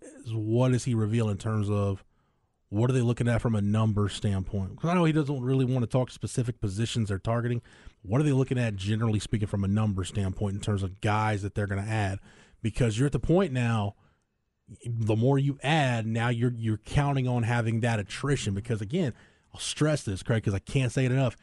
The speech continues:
You're in an uncapped year when it comes to initial counters. You're not bound to that twenty-five in one year and worrying about, can you, how many can you roll back? How many, how many did you roll back? How many can you roll forward? Whatever the case is,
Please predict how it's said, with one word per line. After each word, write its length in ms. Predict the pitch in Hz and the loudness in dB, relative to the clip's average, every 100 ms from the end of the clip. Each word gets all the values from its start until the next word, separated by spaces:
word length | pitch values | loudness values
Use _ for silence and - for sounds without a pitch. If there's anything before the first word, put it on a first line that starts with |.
| _ _ _ | _ _ _
You're 180 | 104 120 | 0 4
in 80 | |
an 120 | 127 123 | 2 2
uncapped 680 | 135 151 147 - 151 147 127 | 2 2 0 0 2 0 -2
year 300 | 131 147 135 | 0 2 2
when 140 | 120 | 0
it 80 | 110 | -2
comes 260 | 127 123 | -2 -2
to 140 | - 120 | 0 0
initial 340 | 113 117 120 | 0 0 -4
counters. 460 | - 127 123 104 95 | -4 0 0 -2 0
You're 100 | 107 | 0
not 380 | 101 120 131 113 | 2 2 0 0
bound 240 | 127 127 | 0 2
to 60 | 117 | 2
that 180 | 113 104 | 0 -2
twenty-five 640 | 123 127 113 - 131 123 | 0 0 0 0 2 0
in 140 | 110 107 | -2 -2
one 220 | 120 113 | 0 0
year 180 | 120 117 | -2 -2
and 120 | 98 | 0
worrying 160 | 104 | 2
about, 180 | 120 120 - - - | 2 0 -2 -16 -6
can 140 | 110 | 0
you, 180 | 110 104 | 0 0
how 120 | 95 113 | 0 0
many 140 | 131 | 0
can 160 | 127 151 | 0 2
you 100 | 143 | 2
roll 200 | 147 147 | 2 2
back? 380 | 156 160 98 - | 2 0 -2 -4
How 100 | 101 | -2
many, 220 | 120 123 | 0 0
how 120 | 113 | 0
many 120 | 131 | 0
did 80 | 127 | 2
you 80 | 139 | 2
roll 140 | 143 | 2
back? 260 | 143 135 - | 2 0 0
How 100 | 110 | -4
many 140 | 120 | -4
can 120 | - 131 | -2 0
you 60 | |
roll 160 | 131 127 | 2 0
forward? 300 | - 143 107 | 2 2 2
Whatever 320 | 104 131 151 | 0 0 0
the 60 | 135 | 0
case 360 | - 190 240 - | 0 2 2 0
is, 260 | 110 107 | 0 -2